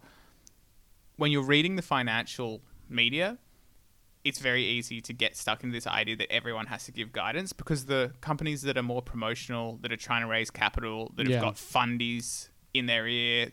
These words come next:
Speaker 1: that have got brokers telling them this, that, and the other, they are more likely to give guidance. But it's just simply not true that all companies do it.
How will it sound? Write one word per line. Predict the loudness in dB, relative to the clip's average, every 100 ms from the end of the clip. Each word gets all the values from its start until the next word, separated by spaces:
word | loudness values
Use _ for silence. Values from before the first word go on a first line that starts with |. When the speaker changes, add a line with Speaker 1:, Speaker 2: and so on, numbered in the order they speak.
| -2
Speaker 1:
that | -2
have | -2
got | -2 -2 0
brokers | 0 0 -2 -4 0
telling | 0 2 0
them | -2 -4 -6 -12 -20 -20 -20 -12 -4
this, | 0
that, | 2 2
and | 4
the | 2
other, | 4 2
they | 0 -2 0
are |
more | 2 0
likely | -2 -2 -4
to | -4
give | -4 -2
guidance. | -2 -2 -4
But | -6 -6
it's | -6
just | -6 -2
simply | -2 -2
not | -4 -4
true | -4 -2
that |
all | -2 -4
companies | -2 -2 -4 -4
do | -6
it. | -6